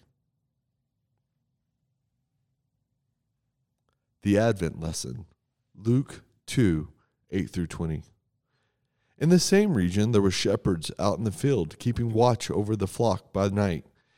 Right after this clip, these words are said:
And the angel of the Lord appeared to them and said, "Glory of the Lord shone around them,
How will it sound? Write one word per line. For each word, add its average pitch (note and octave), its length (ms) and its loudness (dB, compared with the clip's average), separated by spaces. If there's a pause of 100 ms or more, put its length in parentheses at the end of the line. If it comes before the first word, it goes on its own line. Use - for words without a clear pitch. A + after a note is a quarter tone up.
(220)
And A#2+ 160 4
the A2+ 100 2
angel D3 420 6
of A2+ 100 4
the A#2+ 40 4
Lord C3 260 6
appeared A#2+ 380 4
to G#2 120 0
them E2+ 260 0
and E2 100 -2
said, F#2 300 2
"Glory B2 480 6 (440)
of G#2+ 220 -6
the A#2 80 0
Lord G2+ 580 2
shone A#2 320 -2
around G2+ 400 2
them, D#2 300 -6